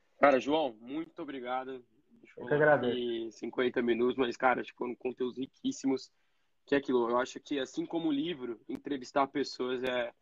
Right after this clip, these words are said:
Speaker 1: é a melhor coisa, porque a gente consegue consolidar um conhecimento de vinte, trinta, quarenta anos, e que a gente só aprenderia na prática. Então, só tenho que te agradecer muito. Vou deixar pra galera aqui disponível, pra quem por algum motivo não conseguiu vir, mas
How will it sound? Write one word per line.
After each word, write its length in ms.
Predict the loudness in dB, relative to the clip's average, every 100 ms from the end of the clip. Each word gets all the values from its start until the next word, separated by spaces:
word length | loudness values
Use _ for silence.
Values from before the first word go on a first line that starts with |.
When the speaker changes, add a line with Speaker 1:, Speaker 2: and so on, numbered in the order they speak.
| _ _ _ -8
Speaker 1:
é 60 |
a 20 | 0
melhor 260 | 2 2
coisa, 340 | 0 -2 -2 -4
porque 320 | -10 -10 -4
a 100 | -4
gente 380 | -4 -8 -6 -6
consegue 720 | -6 -8 -2 -2 0 -2 -4 _ _ _ _ _
consolidar 520 | -6 -6 -2 0 4
um 60 | 2
conhecimento 640 | 2 0 -2 0 0 -2
de 100 | -6
vinte, 400 | -6 -2 -2 -6
trinta, 320 | -2 0 2 0
quarenta 440 | 0 2 2 2
anos, 420 | 0 -2 -8 -14 _ _ _ _
e 100 | -12
que 140 | 0 2
a 60 |
gente 280 | 4 4 2
só 120 | 4
aprenderia 460 | 4 6 6 6 4
na 120 | 0
prática. 460 | -2 -6 -8 -12 -14
Então, 480 | -8 -6 -4 -6 -8
só 100 | -8
tenho 140 | -8
que 40 | -8
te 60 |
agradecer 420 | -4 -2 -2 -2
muito. 360 | -2 -2 -4 -6 -20 _ _ _ -4
Vou 60 |
deixar 240 | -4 0 2
pra 140 | 2
galera 280 | 2 2 0
aqui 180 | -2 -12
disponível, 520 | -18 -8 -6 -6 -6
pra 140 | -10
quem 540 | -2 0 0 -4 -12 -14 -16 _
por 100 | 2
algum 120 | 6
motivo 280 | 4 4 2
não 60 |
conseguiu 400 | 2 -2 0 -2
vir, 260 | 2 6 6
mas 420 | 6 4 2 -6